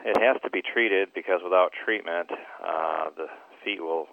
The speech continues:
appear to walk on their ankles or on the sides of their feet, and it's very crippling. But with treatment, uh, the vast majority of the patients will recover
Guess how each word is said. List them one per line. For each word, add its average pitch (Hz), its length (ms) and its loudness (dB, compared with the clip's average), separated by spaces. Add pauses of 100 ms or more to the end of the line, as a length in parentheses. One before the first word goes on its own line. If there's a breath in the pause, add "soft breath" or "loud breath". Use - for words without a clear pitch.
(140)
appear 90 320 -2
to 85 80 0
walk 82 420 4
on 80 120 -2
their 76 180 -4
ankles 82 460 -2
or 76 100 -4
on 78 80 -2
the 73 180 -10
sides 80 300 0
of 73 60 -12
their 69 120 -8
feet, 82 480 -10
and 80 80 -12
it's 76 160 -12
very 76 260 -8
crippling. 76 500 -6 (1120 soft breath)
But 80 140 0
with 87 140 -2
treatment, 85 680 0
uh, 80 440 -4
the 78 100 -8
vast 87 340 4
majority 87 600 0
of 76 100 -4
the 78 60 -8
patients 80 640 -8
will 78 140 2
recover 90 640 2